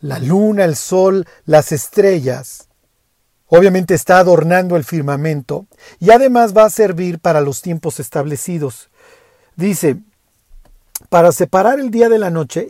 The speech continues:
y sirvan de señales para las moed". Aquí don Casiodoro de Reina nos puso la palabra estaciones. Está bien,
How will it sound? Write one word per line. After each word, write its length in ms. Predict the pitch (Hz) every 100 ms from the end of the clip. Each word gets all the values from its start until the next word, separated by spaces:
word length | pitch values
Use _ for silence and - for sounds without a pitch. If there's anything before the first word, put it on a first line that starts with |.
| 294
y 120 | 175
sirvan 460 | - 240 240 240
de 100 | 202
señales 640 | 170 175 160 180 175 170 - _ _
para 240 | 175 170 170
las 360 | 165 160 - _ -
moed". 560 | 151 160 165 170 170 - _ _ _ _ _ _ _ _ _ _ _ _ _ _ _ _ -
Aquí 480 | 135 - 214 220 214
don 140 | 170
Casiodoro 540 | - 147 170 165 196
de 100 | 170
Reina 420 | 160 175 196 185 - - _ _ _
nos 200 | - 165
puso 280 | - 214 208
la 100 | 175
palabra 380 | 156 160 180 185
estaciones. 640 | 170 180 - 202 185 -
Está 240 | - - 262
bien, 240 | 240 254